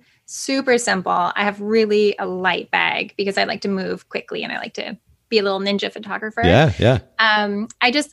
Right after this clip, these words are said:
Speaker 1: I have two Nikon D seven fifties. I have, um, all my lenses for my Nikon,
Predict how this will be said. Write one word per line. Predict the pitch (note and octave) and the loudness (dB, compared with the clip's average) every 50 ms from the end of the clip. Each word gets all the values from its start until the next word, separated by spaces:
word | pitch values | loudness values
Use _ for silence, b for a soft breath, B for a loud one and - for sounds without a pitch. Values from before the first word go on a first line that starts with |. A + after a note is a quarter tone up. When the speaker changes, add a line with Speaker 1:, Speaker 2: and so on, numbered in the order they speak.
| - | -6
Speaker 1:
I | A#3+ | -4
have | A#3 A3+ C4 B3+ A#3+ A#3 | -2 0 0 -2 -2 -4
two | - - B3+ B3+ B3+ C4 C4 C4+ | -6 -4 -2 0 0 0 0 2
Nikon | B3+ A#3+ A3 A3+ A3+ A#3 G#3+ G#3+ G#3+ A3 G#3+ G3+ | 2 2 2 2 2 0 2 2 2 2 0 -2
D | - G3 G3 | -2 -4 -4
seven | - - G3+ G3+ - A3+ A3 | 0 0 -2 0 0 -4 -6
fifties. | A3 - - E3+ _ - - - A3+ C4+ D#4+ E4+ E4+ - - _ - | -6 -10 -12 -12 _ -14 -10 -6 -4 -4 -4 -6 -6 -10 -16 _ -6
I | G3+ G3+ | -4 -4
have, | F#3 F#3 G#3 G3+ G3 F#3+ F#3+ F#3+ F#3+ F#3+ F#3 - _ _ _ _ _ - | -2 -2 0 0 0 2 0 0 -2 -4 -6 -8 _ _ _ _ _ -4
um, | F#3 F3+ F#3+ G3+ - - _ - | -4 -4 -4 -6 -10 -12 _ 0
all | G#3+ A3 | 2 4
my | A3+ A#3+ A#3 A#3 A#3 | 4 6 4 4 4
lenses | A#3 A3 G3 G3 G3+ G#3 G#3 G3+ | 4 4 4 4 4 2 0 0
for | - - G3+ | 0 -2 -2
my | F#3+ F#3 | 0 0
Nikon, | F#3 F#3+ - F#3 F3+ - F3+ F3+ - - F#3+ F#3+ F#3+ F3+ | -2 -2 -4 -4 -4 -6 -6 -6 -6 -6 -8 -8 -10 -12